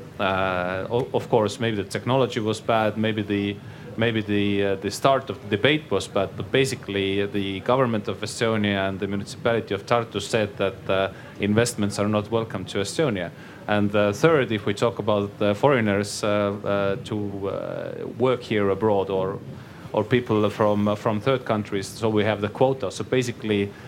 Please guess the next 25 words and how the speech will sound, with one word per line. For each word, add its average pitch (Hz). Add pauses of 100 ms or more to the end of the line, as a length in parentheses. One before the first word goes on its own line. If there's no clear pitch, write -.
(240)
uh, 101
the 98
government 113
and 98
the, 92
let's 95
say, 95 (140)
public 120
has 101
said 107 (120)
that, 95 (120)
uh, 95
that, 95 (140)
uh, 95
that 98 (520)
nothing 120
is 95
welcome. 107
So 101 (220)
I 120
would 117
ask 113
that 98
who's 147
welcome? 95